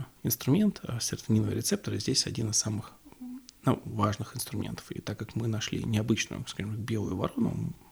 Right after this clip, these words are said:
мы уделяем ей внимание, насколько это, э, разумно в рамках вот выпуска передачи.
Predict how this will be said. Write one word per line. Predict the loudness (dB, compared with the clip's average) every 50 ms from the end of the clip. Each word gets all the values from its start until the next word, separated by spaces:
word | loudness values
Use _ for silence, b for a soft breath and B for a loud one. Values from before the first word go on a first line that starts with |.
| -16 -12
мы | -8 -4 -2
уделяем | 0 2 4 4 4 4 4
ей | 4 4
внимание, | 4 4 4 4 2 2 2 0
насколько | 0 -2 0 0 -2 -2 -2 -4
это, | -4 -4 -6 -6 -8 B B B B B B B B B B B B B B
э, | -2 -2 0 0 0 2
разумно | 4 4 4 4 6 4 4 4 2 -2 B B B B B B B
в | B 0
рамках | 2 2 2 2 0 -4 -4 -6
вот | -6 -8 -8 -12 B B B B 6
выпуска | 6 6 6 6 2 -8 -6
передачи. | -4 -2 -2 -2 -2 -2 -4 -6